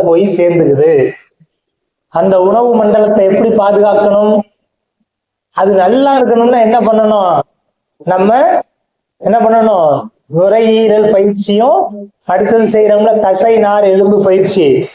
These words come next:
இப்படி கையை வச்சுக்கிட்டு கிட்னில, என் வயத்துல, வயறு தான் முக்கியமான ஏரியா.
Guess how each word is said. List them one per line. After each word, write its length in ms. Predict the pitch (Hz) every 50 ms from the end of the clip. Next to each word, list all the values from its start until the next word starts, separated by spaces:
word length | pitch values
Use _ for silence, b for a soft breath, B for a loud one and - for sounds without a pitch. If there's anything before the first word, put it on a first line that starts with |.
| - _ -
இப்படி 200 | 170 165 180 185
கையை 260 | 185 185 185 196 208
வச்சுக்கிட்டு 480 | 208 202 196 - 202 190 170 165 202 190 156 - - - - _ _ _ _ _ _ _ _ _ _ _ _ -
கிட்னில, 420 | 214 208 202 208 214 214 208 196 180 151 139 - - 202 208 - _ _ -
என் 220 | 175 165 160 156 156
வயத்துல, 440 | 175 202 226 226 226 220 220 208 180 156 147 - - 208 214 - _ _ _ -
வயறு 420 | 160 180 196 226 262 269 269 262 226
தான் 200 | 247 277 269 233
முக்கியமான 640 | 214 208 - - 233 240 233 226 214 214 220 233 247 233 196
ஏரியா. 400 | 175 185 190 185 185 180 165 143